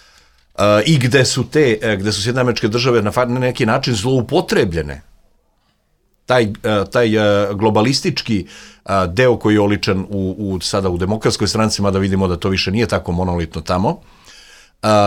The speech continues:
oni, a, preko njih sada pokušavaju da nametnu, a, te i takve odluke koji će, kojima će up-, učiniti određene pogodnosti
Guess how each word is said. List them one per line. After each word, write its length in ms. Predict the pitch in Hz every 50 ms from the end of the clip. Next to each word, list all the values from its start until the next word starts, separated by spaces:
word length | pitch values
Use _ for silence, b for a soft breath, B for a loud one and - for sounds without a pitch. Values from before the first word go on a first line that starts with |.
| 101 98 98 - -
oni, 460 | - 123 151 180 185 185 180 170 - -
a, 240 | - 110 104 101 90 90
preko 360 | - - 104 95 92 - 95 92
njih 380 | 98 117 147 185 190 - -
sada 320 | - - 120 117 127 143 127
pokušavaju 880 | - 120 95 - 95 - - - 92 98 104 113 131 127 131 127 127 135 B B B B B B
da 280 | - 76 73 95 92 87
nametnu, 800 | 87 92 104 123 143 165 180 - - - 135 117 104 95 87 80 -
a, 340 | - 85 87 82 82 80 78
te 260 | 80 - - 127 135 117
i 60 | 90
takve 520 | - - 113 117 - - 127 110 90 73 - b b b b b b
odluke 520 | - 82 92 117 123 143 135 - - 120
koji 280 | 95 - - 110 113 110
će, 240 | - - - 117 104
kojima 420 | - - - 117 117 120 127 117 107
će 380 | - - - 220 240 247 240 B B B B B B -
up-, 160 | 107 92 -
učiniti 480 | - - - - 156 170 160 - - 110
određene 500 | 107 117 127 143 143 120 127 127 117 101
pogodnosti 840 | - 95 90 82 90 101 117 131 139 135 123 - - - 117 107